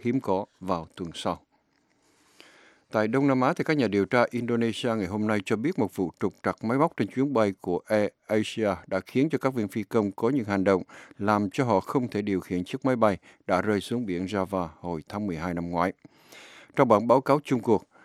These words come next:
Ủy ban An toàn Giao thông Quốc gia nói rằng hệ thống điều khiển bay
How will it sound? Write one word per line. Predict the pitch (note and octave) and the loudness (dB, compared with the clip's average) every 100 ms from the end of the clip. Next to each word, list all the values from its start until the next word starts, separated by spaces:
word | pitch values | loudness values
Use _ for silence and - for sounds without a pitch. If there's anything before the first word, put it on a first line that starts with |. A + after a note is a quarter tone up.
| - - | -16 -2
Ủy | A2 | 2
ban | A#2 A#2+ | 4 2
An | G2 A#2+ A2 | 2 0 2
toàn | G2+ F#2 F2 | 0 0 0
Giao | G#2+ | 0
thông | A2+ A2 | 0 -2
Quốc | C#3+ | -2
gia | A#2+ A2+ G2 F2+ | 2 4 4 0
nói | A2+ B2 | -2 0
rằng | A2 F2+ | 0 -2
hệ | F#2 D#2+ | -4 -4
thống | A#2 C3+ | -4 0
điều | F#2+ | 0
khiển | - F#2 F#2+ G2 _ - | 0 -4 -4 -8 _ -2
bay | G#2+ G#2+ | 0 0